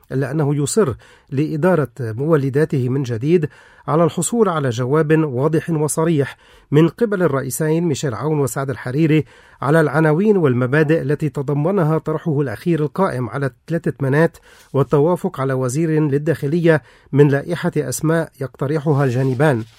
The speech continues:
وإذ كشفت عن وجود كلام يصلها من مقربين وعاملين على خط بعبدة وبيت الوسط، إلا أن شيئًا،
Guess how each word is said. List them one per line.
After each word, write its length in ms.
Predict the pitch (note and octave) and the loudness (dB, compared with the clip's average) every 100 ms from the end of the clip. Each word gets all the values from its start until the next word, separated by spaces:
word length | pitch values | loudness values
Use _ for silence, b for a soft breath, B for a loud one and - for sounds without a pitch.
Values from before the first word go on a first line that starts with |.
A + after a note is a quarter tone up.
| b _ | b _
وإذ 240 | C3 A#2+ - | -4 -4 -4
كشفت 460 | D#3 E3 D3 D#3 | -4 -4 -4 -4
عن 120 | C3+ | -2
وجود 340 | D3+ C3+ F3+ E3+ | -2 0 0 0
كلام 520 | - D#3+ F#3+ E3+ B2+ | 0 0 2 2 0
يصلها 580 | B2 - F3 D#3 D3+ D3+ B B B - | -2 -2 0 2 2 0 B B B 4
من 160 | D3 | 6
مقربين 720 | D#3+ D#3+ - C#3+ D3+ F3+ G3+ | 6 4 0 0 0 4 4
وعاملين 720 | F#3 C#3+ B2+ D#3 E3 F3+ D#3 | 4 0 0 0 2 4 4
على 180 | A2 C3+ | 2 -4
خط 240 | - D3 C#3+ | -6 -6 -4
بعبدة 440 | A#2 C#3+ D3+ C3 | -4 -4 -2 0
وبيت 360 | B2 C#3+ C#3 C#3 | 0 0 0 -2
الوسط، 460 | C3+ E3+ E3+ - b b b - | -2 2 2 0 b b b 0
إلا 280 | E3+ D#3 | 2 2
أن 180 | D3+ C#3 | 0 -2
شيئًا، 520 | A#2 D#3 E3 C#3+ C#3 | 0 -2 -2 -2 -2